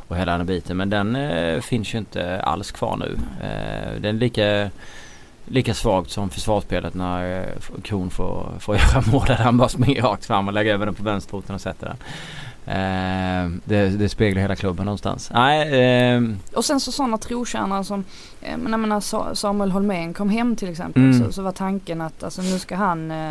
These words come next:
Speaker 1: Ja, var han bra i två, tre
Speaker 2: eh,
Speaker 1: matcher och sen så bara, ja, typ.
Speaker 2: Ja, men precis, alltså, det, man förväntade ju sig att han skulle
Speaker 1: Ja.
Speaker 2: kliva ut på planen och ta mer ansvar
Speaker 1: Mm.
Speaker 2: och, och sådär. Men, men det, det saknas ju också på något sätt. Och,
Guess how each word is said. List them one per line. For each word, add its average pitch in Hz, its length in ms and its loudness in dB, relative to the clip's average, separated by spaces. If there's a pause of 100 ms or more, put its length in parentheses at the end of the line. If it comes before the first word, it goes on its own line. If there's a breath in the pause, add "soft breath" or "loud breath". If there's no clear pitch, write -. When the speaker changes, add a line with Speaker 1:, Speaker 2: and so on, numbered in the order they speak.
Speaker 1:
Ja, 123 60 6
var 131 100 8
han 139 80 8
bra 127 140 6
i 113 40 2
två, - 180 0
tre - 120 0
Speaker 2:
eh, 156 40 4
Speaker 1:
matcher 143 320 0
och 135 60 -4
sen 120 160 -2
så 127 100 -6
bara, 127 260 6 (380 loud breath)
ja, 120 160 -2
typ. 107 280 -6
Speaker 2:
Ja, 254 260 6
men 262 140 4
precis, 240 400 -2
alltså, 214 180 -4
det, 208 200 -6 (240)
man 233 140 0
förväntade 220 600 -2
ju 269 60 2
sig 277 160 -2
att - 80 -4
han 208 180 0
skulle 180 420 -2
Speaker 1:
Ja. 180 140 0
Speaker 2:
kliva 196 280 0
ut 269 180 0
på 226 80 -4
planen 170 400 0
och 170 100 -6
ta 180 140 -6
mer 170 200 -4
ansvar 190 720 -2 (100)
Speaker 1:
Mm. 98 260 0
Speaker 2:
och, - 260 -8
och 247 100 -2
sådär. 254 380 -2
Men, 208 260 -2 (320)
men 220 220 2
det, 156 420 -2 (400)
det 117 140 -2
saknas - 520 -2
ju 226 80 2
också - 300 -4
på 240 120 -4
något 262 160 0
sätt. - 320 -8
Och, 165 140 0